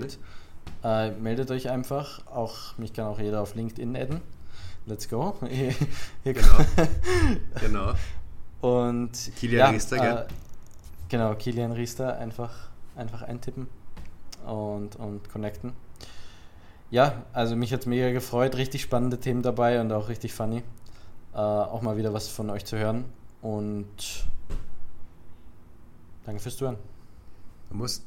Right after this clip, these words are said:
Speaker 2: ganz kurz noch dazu einwerfen: ähm, eventuell hat der Kilian vielleicht auch vor, mit seinem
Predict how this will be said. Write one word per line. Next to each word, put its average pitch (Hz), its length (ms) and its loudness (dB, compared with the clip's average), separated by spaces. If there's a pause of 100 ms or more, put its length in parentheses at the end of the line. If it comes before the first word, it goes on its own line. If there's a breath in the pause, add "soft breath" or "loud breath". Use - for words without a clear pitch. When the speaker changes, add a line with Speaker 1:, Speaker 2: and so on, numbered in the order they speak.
(200)
Speaker 2:
ganz 113 180 -6
kurz 135 180 -4
noch 135 80 -6
dazu - 260 -6
einwerfen: 117 720 -6 (180)
ähm, 113 380 -6
eventuell 123 580 -4
hat 120 120 -8
der 117 80 -8
Kilian 131 300 -6
vielleicht - 220 -10
auch 113 140 -6
vor, 104 220 -8
mit 101 160 -10
seinem 95 360 -6